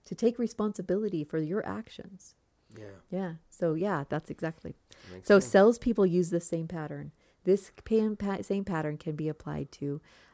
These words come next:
Speaker 1: um, setting your goals. And, um, I,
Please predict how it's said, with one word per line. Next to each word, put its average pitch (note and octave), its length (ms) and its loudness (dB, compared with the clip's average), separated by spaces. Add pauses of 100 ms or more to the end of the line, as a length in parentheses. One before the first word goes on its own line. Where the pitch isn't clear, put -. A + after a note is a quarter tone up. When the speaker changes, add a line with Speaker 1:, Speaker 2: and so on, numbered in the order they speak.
(120)
Speaker 1:
um, D3 240 0
setting D3 320 2
your D3 100 0
goals. C#3+ 460 -2 (480)
And, D#3 440 2 (160)
um, D3 440 0 (380)
I, - 120 2